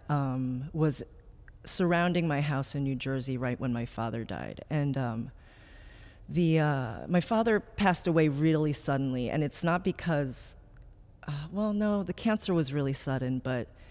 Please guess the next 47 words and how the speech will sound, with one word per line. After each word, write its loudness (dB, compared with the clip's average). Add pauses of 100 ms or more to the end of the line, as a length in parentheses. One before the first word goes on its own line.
(560)
it, 6
we, 6
we 2
were 6
just 2
not -2
told -4
that 0
he 0
was 0
dying 0
because -2
they're -2
Korean -2
and 0
they're -2
just, -8
like, -6
old -2
school -8
and -6
they -4
don't -4
wanna -4
tell -4
anybody -4
anything. -4 (300)
So, 6
um, 2 (160)
so 2
my 6
<laughs> 8
mom 12
woke 6
me 8
up -2
one, 2 (220)
woke 4
me 4
and 4
Lila 4
up -2
one 0
morning 0
and -2
was -6
like, -4